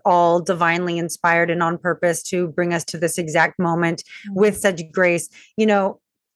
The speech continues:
Speaker 1: so it is our reaction. It's how I see things. So if I'm still seeing things nastily,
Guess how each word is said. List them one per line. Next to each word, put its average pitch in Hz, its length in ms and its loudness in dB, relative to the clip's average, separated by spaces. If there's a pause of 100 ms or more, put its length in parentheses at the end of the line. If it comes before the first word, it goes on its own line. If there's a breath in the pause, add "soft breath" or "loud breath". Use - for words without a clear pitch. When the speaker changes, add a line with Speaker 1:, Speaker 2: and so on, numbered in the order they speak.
Speaker 1:
so 214 320 -2
it 233 120 2
is 240 140 2
our 180 160 0
reaction. 156 720 -8
It's 214 180 -2
how 220 600 2
I 185 300 2
see 208 340 -4
things. 165 420 -8 (260 loud breath)
So 220 200 2
if 202 180 -2
I'm 240 320 2
still 226 480 2
seeing 226 460 -2
things 175 420 -8
nastily, 175 720 2